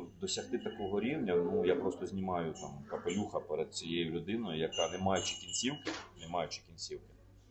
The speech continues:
зайняла друге місце серед атлетів своєї категорії. От. Для кого кросфіт? Для всіх.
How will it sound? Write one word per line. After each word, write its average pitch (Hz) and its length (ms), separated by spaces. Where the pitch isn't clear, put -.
зайняла 87 420
друге 90 280
місце 107 340
серед 85 280
атлетів 95 400
своєї 85 280
категорії. - 580
От. 80 220
Для 107 120
кого 139 240
кросфіт? - 380
Для 135 80
всіх. - 340